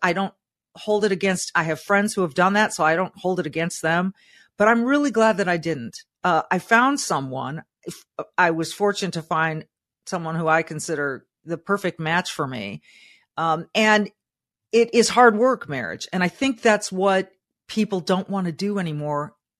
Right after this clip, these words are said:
on any level. And maybe that's part of this. It's, it's hard work. It's compromise, but damn, the,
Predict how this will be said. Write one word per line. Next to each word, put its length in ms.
on 160
any 300
level. 380
And 180
maybe 240
that's 240
part 280
of 120
this. 260
It's, 360
it's 140
hard 320
work. 240
It's 140
compromise, 580
but 160
damn, 360
the, 280